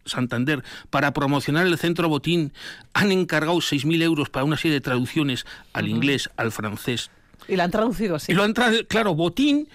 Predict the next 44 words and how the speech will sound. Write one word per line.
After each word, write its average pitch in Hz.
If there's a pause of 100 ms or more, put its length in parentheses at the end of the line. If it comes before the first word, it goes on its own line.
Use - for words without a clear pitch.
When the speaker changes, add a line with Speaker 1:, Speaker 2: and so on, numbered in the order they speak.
(180)
Speaker 1:
claro, 208
Botín, 190
sabemos 214
muy 180
bien 185
cómo 170
has 151
empezado, 170
Pili, 175 (180)
es 196
de 175
don 143
Emilio 175
Botín, 135 (220)
pero 170
es 226
que 269
la 190
<laughs> -
traducción 226
de 294
Botín 262
al 202
inglés, 220 (220)
pero 156 (300)
tú 285
puedes, 262 (320)
mira, 135
esto 220
es 226
como 175
los 156
libros, 202
y 143
no, 165
no, 160 (120)
no 160
sabía 170
ni 143
de 123
qué 135
iba 123
a -
hablar. 110